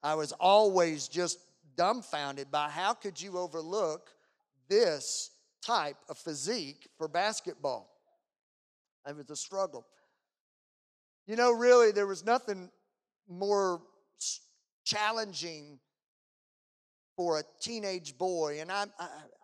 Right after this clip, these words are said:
I can only speak for us guys, and I'm certain it would be the same for, for females, but I can just speak for us guys. There's really nothing more challenging than wanting to be good at something, especially in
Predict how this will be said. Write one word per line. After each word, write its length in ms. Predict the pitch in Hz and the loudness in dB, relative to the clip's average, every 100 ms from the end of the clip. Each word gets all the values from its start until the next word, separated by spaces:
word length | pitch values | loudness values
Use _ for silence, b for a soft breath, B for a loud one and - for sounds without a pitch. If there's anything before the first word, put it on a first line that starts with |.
| 170 | -16
I 40 | |
can 140 | 175 190 | -10 -8
only 180 | 185 165 | -6 -8
speak 300 | - 214 - | -10 -14 -10
for 200 | 180 160 | -6 -6
us 100 | - | -6
guys, 680 | 156 180 170 147 147 - - | -2 0 2 0 -6 -12 -10
and 100 | 208 | -10
I'm 120 | 202 | -6
certain 500 | - - 277 - 180 | -6 -4 -4 -4 -10
it 100 | 180 | -10
would 120 | 170 | -10
be 100 | 170 | -8
the 120 | 160 | -8
same 360 | 151 170 165 160 | -8 -8 -8 -12
for, 360 | - 151 139 131 _ | -10 -8 -8 -8 _
for 200 | 139 131 _ | -12 -12 _
females, 600 | 202 165 135 120 117 135 - | -12 -10 -10 -10 -10 -14 -10
but 140 | 143 143 b b b | -10 -12 b b b
I 60 | 190 | -18
can 140 | 214 | -14
just 200 | 185 185 | -10 -8
speak 240 | - 196 190 | -6 -10 -10
for 180 | 180 170 | -8 -6
us 140 | 170 | -6
guys. 560 | - 156 156 160 156 - b b | -4 -2 -2 -2 -8 -16 b b
There's 200 | 165 160 - 190 | -12 -12 -14 -6
really 300 | 220 240 208 | 0 0 0
nothing 400 | 202 208 202 175 | -2 -2 -6 -6
more 400 | 180 185 180 - b b b _ _ _ _ _ | -4 -2 -2 -6 b b b _ _ _ _ _
challenging 960 | - 208 208 202 190 170 143 156 151 147 | -10 -2 0 0 -2 -6 -12 -12 -14 -10
than 320 | 165 156 147 - | -8 -8 -10 -18
wanting 600 | 151 143 185 220 220 214 | -20 -4 2 4 2 -2
to 80 | 190 | -4
be 160 | 190 175 | -4 -4
good 280 | 175 196 | -2 -2
at 140 | 180 147 | -2 -6
something, 480 | - 127 123 135 131 131 _ _ _ _ _ _ _ | -8 -10 -14 -20 -20 _ _ _ _ _ _ _ _
especially 500 | - 202 202 196 170 | -8 -4 -4 -6 -8
in 160 | 156 | -8